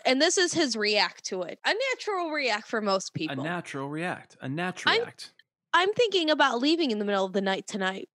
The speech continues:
Speaker 1: but I don't know if I'm just overreacting or something really stupid. I was just
Speaker 2: <laughs>
Speaker 1: upset, but I didn't even wanna talk to her about it because I don't know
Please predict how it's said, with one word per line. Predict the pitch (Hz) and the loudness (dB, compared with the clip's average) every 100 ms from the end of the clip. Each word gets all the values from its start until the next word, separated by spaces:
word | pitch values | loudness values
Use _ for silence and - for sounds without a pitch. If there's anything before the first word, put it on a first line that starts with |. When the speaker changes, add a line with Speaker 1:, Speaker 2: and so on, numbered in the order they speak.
| _ | _
Speaker 1:
but | 311 | 4
I | |
don't | 415 453 415 | 6 6 6
know | 415 466 | 4 4
if | 359 | 2
I'm | 294 | 0
just | 285 - | -2 0
overreacting | 262 269 269 269 269 359 - 240 214 | 0 0 0 2 2 0 -2 -2 -4
or | - 269 | -2 -2
something | - 320 339 | 0 -4 -4
really | 294 294 302 | -2 -2 -2
stupid. | - 339 302 185 190 - _ _ _ _ _ _ _ _ - - _ _ _ _ - - | -2 -2 -2 -4 -6 -16 _ _ _ _ _ _ _ _ -20 -20 _ _ _ _ -16 0
I | 277 | 2
was | 339 | 4
just | 330 - | 2 0
Speaker 2:
<laughs> | 233 | 0
Speaker 1:
upset, | 247 - - 285 214 | -2 -4 0 2 2
but | 226 | 2
I | 247 | 2
didn't | 240 277 | 2 2
even | 311 | 4
wanna | 294 285 | 4 4
talk | - 254 254 - | 0 -2 -2 -4
to | 247 | -8
her | 220 | -6
about | 196 185 180 | -6 -6 -8
it | |
because | 185 233 240 | -8 -8 -6
I | |
don't | 233 | -6
know | 240 | -8